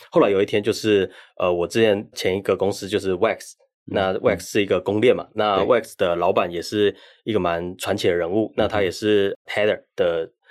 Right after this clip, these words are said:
Speaker 1: co-founder 之一。那他出来做了这个
Speaker 2: 哦。哦，他也是 Tether 的 co-founder。
Speaker 1: 是的，是的，
Speaker 2: OK，
Speaker 1: 是的。
Speaker 2: 嗯。
Speaker 1: 对，那他也是这个 PayPal 早期的投资人，然后迪士尼C F O出来，
Speaker 2: 嗯哼。
Speaker 1: 所以他对这个 consumer product 就是会比较有兴趣。
Speaker 2: 对。
Speaker 1: 那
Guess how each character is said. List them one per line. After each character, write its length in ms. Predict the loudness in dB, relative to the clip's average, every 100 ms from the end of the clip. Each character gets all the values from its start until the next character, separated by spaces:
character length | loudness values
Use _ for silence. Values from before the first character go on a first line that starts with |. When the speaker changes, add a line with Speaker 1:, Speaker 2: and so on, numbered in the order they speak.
| -20
Speaker 1:
co-founder 440 | -10 -4 0 0 -2
之 240 | -4 -6
一。 180 | -6 -10 _ _ -6
那 80 | -4
他 140 | -2 -2
出 180 | 2
来 80 | 2
做 160 | 4 2
了 80 | 2
这 140 | 0
个 60 | 2
Speaker 2:
哦。 20 |
哦， 40 |
他 80 | 0
也 40 | 0
是 120 | -2
Tether 400 | -2 2 2 0
的 180 | -2 -6
co-founder。 340 | -6 -6 -6
Speaker 1:
是 200 | -6 -2
的， 160 | -2 -4
是 140 | -8
的， 100 | -6
Speaker 2:
OK， 60 | -8
Speaker 1:
是 160 | -8
的。 80 | -8
Speaker 2:
嗯。 100 | -8 -10 -12 0
Speaker 1:
对， 180 | 2 2
那 180 | 2
他 240 | 0 0 0
也 100 | -2
是 240 | -2 -2
这 100 | 0
个 160 | 2 0
PayPal 360 | -2 -2 -4
早 120 | -4 -6
期 120 | -6
的 80 | -6
投 160 | -6
资 160 | -2 2
人， 160 | 2
然 100 | 0
后 260 | -2 2 0
迪 140 | -2
士 160 | -4 -2
尼 160 | -2 -4
C 240 | -4 -2
F 180 | -2 -2
O 80 | -4
出 180 | -4
来， 100 | -4
Speaker 2:
嗯 20 | 0
哼。 40 |
Speaker 1:
所 120 | 2
以 100 | 2 0 _ -6
他 100 | -2
对 160 | 2 2
这 100 | 2
个 140 | 0
consumer 420 | -2 -6 0 0
product 440 | 0 -2 0 -2 -6
就 100 | -6
是 260 | -4 0 0
会 140 | 0
比 80 | 0
较 100 | 0
有 220 | -2 -4 -8
兴 220 | -6 -4
趣。 100 | -2
Speaker 2:
对。 120 | -2
Speaker 1:
那 220 | 0 -2